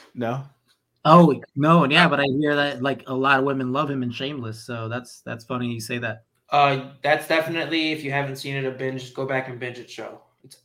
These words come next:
Speaker 3: a great show.
Speaker 1: I didn't, I got into, like, season nine or ten or something, and it started getting like, "Ah, I probably should have ended this," but <laughs> it was a really good show.
Speaker 3: Yeah.
Speaker 1: It's like Dexter. Dexter over-,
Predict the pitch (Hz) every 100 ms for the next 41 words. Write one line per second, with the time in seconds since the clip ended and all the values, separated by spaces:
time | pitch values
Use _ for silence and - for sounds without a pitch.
0 | - _ 135 139 - - - 139 151 170
1 | 160 135 131 127 131 131 120 117 120 110
2 | 104 113 104 98 92 92 98 92 95 101
3 | 98 101 98 101 104 98 95 92 - 104
4 | 101 98 95 95 87 80 - - - 95
5 | 62 - - 107 85 - - 55 60 57
6 | _ - - - - _ - 156 214 208
7 | 202 196 185 170 156 151 135 135 127 120
8 | 117 117 117 110 135 190 214 - - -
9 | 139 175 160 156 151 151 131 120 120 143
10 | 147 147 139 123